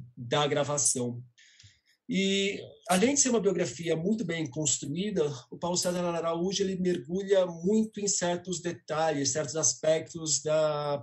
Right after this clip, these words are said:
personalidade do Roberto Carlos, como a gente espera de um trabalho desses, né?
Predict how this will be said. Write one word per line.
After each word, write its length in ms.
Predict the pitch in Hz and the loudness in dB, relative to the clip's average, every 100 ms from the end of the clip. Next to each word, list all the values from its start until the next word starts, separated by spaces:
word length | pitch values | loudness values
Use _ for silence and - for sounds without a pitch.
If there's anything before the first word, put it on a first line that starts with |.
| - | -2
personalidade 800 | 185 190 175 170 143 156 160 | -2 0 -2 -2 0 0 0
do 80 | 156 | -2
Roberto 340 | 156 160 165 160 | -4 -4 -6 -6
Carlos, 540 | 151 151 143 - - _ _ - | -6 -4 -4 -6 -8 _ _ -12
como 120 | 196 | -8
a 40 | |
gente 100 | 202 | -2
espera 360 | - - 165 156 | -2 -2 -4 -4
de 60 | |
um 80 | 156 | -6
trabalho 440 | - 147 143 151 139 | -6 -6 -4 -4 -4
desses, 500 | 127 143 - 127 123 | -2 -2 -2 -4 -6
né? 200 | 135 | -6